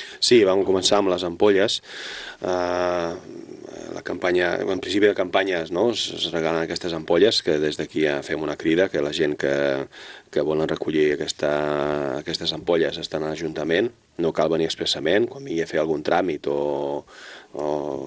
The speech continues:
quan passi per l'Ajuntament pot recollir la, l'ampolla. Eh, és veritat que,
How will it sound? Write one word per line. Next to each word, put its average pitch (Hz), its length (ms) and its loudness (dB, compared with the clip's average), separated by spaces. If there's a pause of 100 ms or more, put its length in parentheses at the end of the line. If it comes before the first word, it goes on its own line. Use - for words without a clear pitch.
(160)
quan - 200 -8
passi 87 180 0
per 90 160 2
l'Ajuntament 87 540 0
pot 87 120 0
recollir 80 360 0
la, 76 400 -2
l'ampolla. 85 640 2 (580)
Eh, 90 320 0
és 90 80 -2
veritat 92 400 0
que, 87 120 4